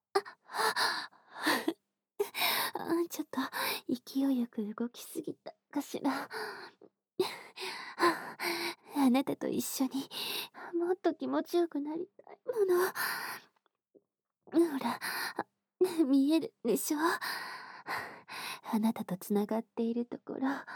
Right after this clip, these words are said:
あ、こんなに喜んで、ぐちゃぐちゃに濡れちゃってるの。あ、いや、うん、うん。 あなたのおちんちん、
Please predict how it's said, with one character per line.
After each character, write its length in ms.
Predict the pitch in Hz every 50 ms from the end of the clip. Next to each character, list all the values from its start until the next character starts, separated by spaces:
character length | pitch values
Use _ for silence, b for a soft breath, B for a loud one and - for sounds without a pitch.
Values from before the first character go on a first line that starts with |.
| B B B B B B B
あ、 440 | B - - - 330 330 339 330 320 -
こ 120 | - - - -
ん 40 |
な 120 | 311 330 330
に 140 | 330 339 339
喜 80 | 339
ん 40 | 349
で、 80 | 359 370 370 - - - 370 427 415 392 370 359 - - - - B B B B B B B B B B B B B B B B B B B B B 349 B B B B
ぐ 180 | 220 190 190 190
ち 120 | 190 -
ゃ 60 | 220 -
ぐ 100 | - 233
ち 140 | - -
ゃ 20 | 233
に 160 | 220 226 226
濡 140 | 214 214 214
れ 140 | 233 247 247
ち 160 | - - 285
ゃ 60 | 294
っ 20 | 294
て 300 | - _ - - - 165
る 120 | 214 339
の。 200 | 339 294 - - _ _ _ _ _ _ _ _ _ -
あ、 120 | - - B B 339 B B B -
い 40 |
や、 80 | 185 262 466 - - - B B B B B B B B 415 415 B B B B B B B B B B B B B - 440 440 415 427 427 403 403 - 381 403
う 20 | 370
ん、 40 | 339
う 20 |
ん。 80 | - - _ _ _ _ _ _ _ _ - 359 359 339 311 311 311 294 - - 427 466 494 B 427 392 359 B B B 311 294 285 285 B B B B B B B B B -
あ 160 | 254 254 247 240
な 120 | 240 240
た 140 | - 240 214
の 180 | 208 202 208
お 40 | 214
ち 220 | - - - 175 214
ん 80 | 262 247
ち 140 | - -
ん、 40 | 240